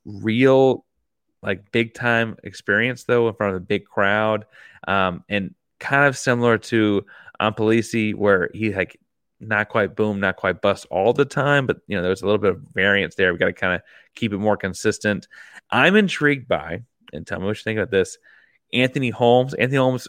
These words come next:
is, uh, a six two, two hundred ninety-five pound freshman, um, redshirt freshman, I should say, and I thought he played pretty well in watching the, the film. Now, he had two pressures and four total tackles,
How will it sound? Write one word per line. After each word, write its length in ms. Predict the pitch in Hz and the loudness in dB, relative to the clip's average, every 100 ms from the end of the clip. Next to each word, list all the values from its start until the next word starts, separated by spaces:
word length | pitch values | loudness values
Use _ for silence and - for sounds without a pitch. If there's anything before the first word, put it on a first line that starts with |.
| - | -4
is, 340 | 107 101 90 - | 0 0 -4 -12
uh, 420 | 98 92 82 76 - _ _ _ _ | -6 -6 -6 -10 -14 _ _ _ _
a 60 | - - _ - | -18 -18 _ -16
six 300 | - 131 - | -4 -2 -2
two, 240 | - 120 | -2 -2
two 140 | 107 113 | 0 0
hundred 100 | 104 | 2
ninety-five 680 | 107 - 107 - - 95 - | 0 0 -2 -2 0 0 0
pound 180 | 87 95 | -6 0
freshman, 600 | 143 143 - 135 131 123 _ _ - _ _ | 2 2 0 -4 -4 -10 _ _ -20 _ _
um, 300 | - 92 87 | -2 -2 0
redshirt 480 | 92 113 113 120 - | 4 2 4 0 0
freshman, 300 | 98 95 90 | 0 0 0
I 20 | |
should 200 | 85 92 | -4 -6
say, 440 | - 90 87 85 - | -2 2 4 4 -2
and 360 | 90 87 85 87 _ _ _ - | -4 -2 -4 -10 _ _ _ -2
I 180 | 117 180 | 0 0
thought 360 | - 285 285 - _ | 4 6 4 2 _
he 240 | - 147 170 | -10 -2 -2
played 340 | - 190 165 _ _ _ - | 2 0 0 _ _ _ -2
pretty 220 | 165 190 | -2 2
well 340 | 113 135 101 | 2 4 2
in 100 | 87 | 0
watching 520 | 90 87 - 90 87 - - | -4 -6 -6 -8 -8 -16 -10
the, 320 | 104 90 82 | -2 0 0
the 140 | 95 | -4
film. 280 | - 92 87 | -4 -6 -2
Now, 260 | 98 95 - - - _ | -2 -2 -4 -20 -20 _
he 200 | - 139 | -4 0
had 400 | 127 113 107 95 - _ _ | 2 4 2 0 -10 _ _
two 240 | - 151 | 0 0
pressures 540 | 135 135 123 - 117 104 | 2 4 2 2 0 0
and 160 | 95 | -6
four 240 | - 107 113 | -2 2 2
total 340 | - 104 104 | 2 0 0
tackles, 680 | 98 107 107 - 95 98 - | -2 0 0 0 0 -2 -6